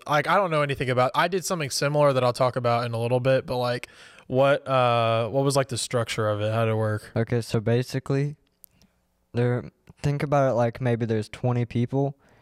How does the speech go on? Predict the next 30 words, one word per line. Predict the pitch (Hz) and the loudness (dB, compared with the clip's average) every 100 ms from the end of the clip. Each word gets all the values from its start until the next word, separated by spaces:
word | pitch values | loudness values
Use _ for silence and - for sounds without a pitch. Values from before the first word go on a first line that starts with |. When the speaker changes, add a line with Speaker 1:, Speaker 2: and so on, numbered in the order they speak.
| _ _ _ _ _ | _ _ _ _ _
Speaker 2:
Fifteen | - - 143 - - 143 | -8 -2 -2 -2 -2 0
of | 139 135 | 0 -2
'em | 131 120 | -4 -6
sit | - 120 | -4 -2
there | 120 | 0
on | 120 120 | 0 0
their | 107 | -2
phones | - 113 120 123 - | -2 0 0 -2 -4
'cause | 113 | -2
they | 113 | -2
took | - 139 | 0 -2
<laughs> | |
the | - 131 | 2 2
elective | 147 147 143 - 131 - | 2 0 -2 -2 -2 0
to | 139 | 0
have | 127 | 0
an | 123 | 0
elective. | 113 120 - - - 131 - _ - 226 - - - | 0 0 0 -4 -6 -6 -14 _ -4 -4 -6 -18 -6
And | - 139 | -2 0
then | 139 139 | 0 2
the | 139 | 2
other | 143 135 | 2 -2
five | - 131 120 113 117 - - | 0 2 2 0 -4 -12 -2
go | 131 | 0
do | 120 117 | 2 2
actual | 110 - 120 101 | 0 0 -2 0
work. | 95 95 82 - - _ _ _ _ _ _ _ _ _ _ _ _ | 2 0 -2 -8 -18 _ _ _ _ _ _ _ _ _ _ _ _
Speaker 1:
See, | - | -6
Speaker 2:
That | 131 135 | 0 2
was | 135 120 - | 2 -2 -8